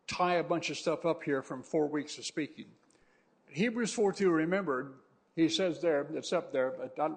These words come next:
it'd probably be better to see that in the King James. I don't know if you can throw it up in the King James, John. But basically it says, "The word preached,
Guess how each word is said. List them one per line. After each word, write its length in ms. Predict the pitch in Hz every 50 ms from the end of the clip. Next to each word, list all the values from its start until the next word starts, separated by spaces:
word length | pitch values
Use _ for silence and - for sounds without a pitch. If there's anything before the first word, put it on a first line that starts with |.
| - 135
it'd 200 | 135 135 131 -
probably 200 | - 180 170 151
be 140 | 135 143 143
better 260 | 139 147 147 147 143
to 80 | 131 123
see 200 | - - 151 143
that 180 | 131 143 147
in 60 | -
the 60 | 139 127
King 300 | - - 147 139 131 120
James. 340 | 123 143 147 139 135 131 131
I 40 | 135
don't 120 | 139 139
know 60 | 139
if 100 | 131 -
you 60 | 143
can 100 | 117 113 113 _
throw 160 | - 147 135
it 60 | 131
up 160 | 139 135 131 -
in 60 | -
the 60 | 123
King 280 | 120 - 147 135 131 123
James, 260 | 123 139 143 135 123 135
John. 160 | 131 123 123 - _ _ _ _ _ _ _ _ _ _
But 140 | - 165 151
basically 500 | 202 233 240 233 - 214 - - 190 180
it 80 | 175
says, 260 | 156 - - 190 175 139
"The 160 | 127 165 156
word 560 | 143 165 151 185 214 226 233 247 214 180 -
preached, 580 | - - 202 156 131 131 - - - - -